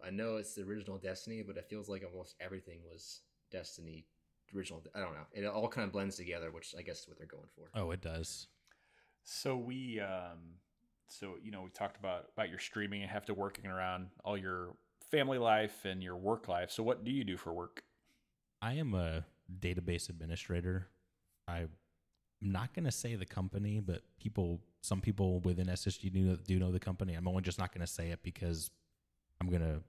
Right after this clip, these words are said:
Speaker 2: tell people who come watch me stream, and I don't want them to. They, they know what I do. They just don't know where I work, and I'd rather keep it
Speaker 3: Sure.
Speaker 2: that way.
Speaker 1: Yeah.
Speaker 3: Yeah.
Speaker 2: Um, but I've been working with the same company because I started back in,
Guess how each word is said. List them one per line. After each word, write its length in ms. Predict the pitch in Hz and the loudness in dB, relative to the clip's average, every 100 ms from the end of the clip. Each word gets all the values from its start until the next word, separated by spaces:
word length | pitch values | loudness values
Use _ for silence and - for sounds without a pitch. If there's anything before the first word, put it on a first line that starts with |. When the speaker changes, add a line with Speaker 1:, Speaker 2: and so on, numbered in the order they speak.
| _ - | _ 0
Speaker 2:
tell 180 | 87 78 | 2 2
people 440 | 90 - 82 85 87 | 0 0 0 0 4
who 320 | 87 82 80 - | 4 4 0 -2
come 220 | 90 82 | -2 0
watch 220 | 80 - | 0 -2
me 60 | 87 | -4
stream, 480 | - - 85 82 85 - _ _ _ | -4 -2 0 0 -4 -10 _ _ _
and 140 | 85 82 | -6 -4
I 100 | 80 | 0
don't 160 | 82 | 0
want 200 | 80 78 | -2 -4
them 200 | - 80 76 | -6 -8 -4
to. 280 | 80 76 76 - _ _ _ _ - | -2 -2 -4 -8 _ _ _ _ -2
They, 260 | 92 101 | 4 4
they 180 | 98 107 | 6 6
know 200 | 104 98 | 8 8
what 200 | 104 107 | 8 6
I 100 | 107 | 4
do. 220 | 104 101 | 4 4
They 100 | 92 | 4
just 140 | 87 87 | 2 0
don't 120 | 82 | 2
know 60 | 85 | 4
where 160 | 82 | 4
I 60 | 82 | 4
work, 320 | 85 85 - | 4 2 0
and 80 | 82 | 0
I'd 100 | 82 | 2
rather 200 | 80 78 | 2 0
keep 220 | - - | -2 -2
it 60 | 90 | 2
Speaker 3:
Sure. 160 | 87 | 4
Speaker 2:
that 80 | 87 | 6
way. 220 | 92 95 101 | 6 6 2
Speaker 1:
Yeah. 680 | 85 82 _ _ _ 123 123 | -10 -14 _ _ _ -10 0
Speaker 3:
Yeah. 60 | 87 | 4
Speaker 2:
Um, 440 | 82 80 78 73 - _ _ _ - | 6 6 4 0 -8 _ _ _ 2
but 200 | 87 73 | 2 2
I've 160 | 87 113 | 0 2
been 180 | 110 | 4
working 400 | 101 98 - 98 | 4 4 2 2
with 100 | 92 | 2
the 80 | 95 | 0
same 280 | - 92 90 | -2 -2 -2
company 680 | - 90 87 90 85 82 - _ _ _ - | -2 -2 -2 -2 0 -2 -6 _ _ _ -6
because 140 | 87 | -4
I 60 | 92 | -4
started 400 | - 117 101 92 | 0 2 2 0
back 280 | 90 90 - | -4 -6 -6
in, 380 | 92 87 82 | -6 -6 -8